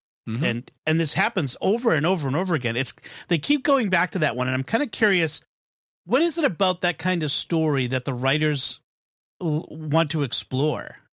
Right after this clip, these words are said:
Speaker 1: It's a way of portraying aliens as something other than hostile enemies who need to be shot.
Speaker 2: <laughs> Okay. <laughs> I suppose. I mean, uh, th-, this is also maybe a little bit of the idea of,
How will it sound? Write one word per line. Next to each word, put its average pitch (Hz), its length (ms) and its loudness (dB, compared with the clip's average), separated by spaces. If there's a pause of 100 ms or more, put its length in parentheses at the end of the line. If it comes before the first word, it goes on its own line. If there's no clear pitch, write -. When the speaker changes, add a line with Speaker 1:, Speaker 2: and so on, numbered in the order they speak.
(140)
Speaker 1:
It's 160 240 -2
a 170 80 0
way 160 340 2
of 151 160 -4
portraying 120 560 -2
aliens 107 560 -2
as 95 120 0
something 101 400 -2
other 101 280 -2
than 92 140 -4
hostile 92 500 -2
enemies 82 420 -2
who 85 80 -6
need 78 200 -6
to 73 60 -12
be 69 140 -10
shot. - 500 -6 (280)
Speaker 2:
<laughs> - 120 -6 (380)
Okay. 160 520 -4 (480)
<laughs> - 20 -4 (800)
I 190 80 0
suppose. 185 720 -2
I 190 60 -2
mean, 226 200 0
uh, 233 160 2
th-, 233 220 -2
this 240 180 0
is 226 140 -6
also 226 400 2 (280)
maybe 170 340 2
a 196 40 4
little 185 200 0
bit 180 120 2
of 165 80 0
the 165 80 2
idea 151 360 2
of, 135 560 0